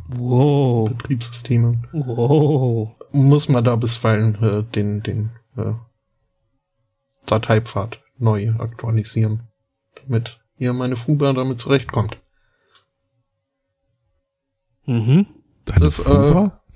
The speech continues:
Speaker 1: Das, das ist ein Player,
Speaker 2: Hm?
Speaker 1: ein Audioplayer.
Speaker 3: Ah, okay.
Speaker 1: Fuba zweitausend. Hm,
Speaker 3: Bei
Speaker 1: recht guter
Speaker 3: Mafuba
Speaker 1: Verwender.
Speaker 3: bin ich immer bei Dragon Ball.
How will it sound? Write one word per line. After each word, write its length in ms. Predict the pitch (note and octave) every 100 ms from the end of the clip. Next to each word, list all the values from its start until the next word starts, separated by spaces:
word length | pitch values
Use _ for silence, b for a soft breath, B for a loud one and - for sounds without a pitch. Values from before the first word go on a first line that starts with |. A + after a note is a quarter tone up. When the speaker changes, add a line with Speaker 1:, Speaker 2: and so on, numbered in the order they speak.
| - _ _
Speaker 1:
Das, 140 | C3 -
das 120 | B2
ist 60 | B2
ein 100 | A#2+
Player, 360 | - A2 A2+ -
Speaker 2:
Hm? 100 | C3+
Speaker 1:
ein 80 | E3+
Audioplayer. 480 | - - - G#2+ A#2+ -
Speaker 3:
Ah, 240 | - F#2+ F2
okay. 280 | - D#2 D#2 - -
Speaker 1:
Fuba 340 | - C#3 A#2+ B2
zweitausend. 560 | - G#2+ C3 B2 A2+
Hm, 140 | F3+ G3+
Speaker 3:
Bei 120 | F3+
Speaker 1:
recht 100 | F2
guter 120 | F2+ D3+
Speaker 3:
Mafuba 120 | G2+
Speaker 1:
Verwender. 180 | G#2 A#2+
Speaker 3:
bin 80 | F2
ich 140 | F#2
immer 100 | F#2+
bei 120 | E2 D#2
Dragon 280 | F#2 G2+
Ball. 280 | F#2 F2+ E2